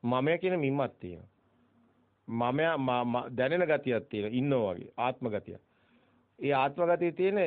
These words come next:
දැනෙන ගතියක්. දෙයක් වගේ දැනෙන එකක්. ඒ දෙයක් වගේ දැනෙන එකත් මානයක්. මොකක් හරි දෙයක් වගේ දැනෙනවා. ඒකත් මාන්නයක් තියෙනවා. අන්නේ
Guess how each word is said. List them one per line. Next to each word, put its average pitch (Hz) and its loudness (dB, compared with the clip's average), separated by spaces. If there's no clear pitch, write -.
දැනෙන 143 0
ගතියක්. 110 -2
දෙයක් 156 4
වගේ 110 -2
දැනෙන 92 -4
එකක්. - -16
ඒ 135 0
දෙයක් 135 0
වගේ 170 2
දැනෙන 147 2
එකත් 175 0
මානයක්. 147 0
මොකක් 120 -6
හරි 135 -2
දෙයක් 131 0
වගේ 147 0
දැනෙනවා. 143 2
ඒකත් 151 0
මාන්නයක් 147 0
තියෙනවා. 156 -2
අන්නේ 156 -2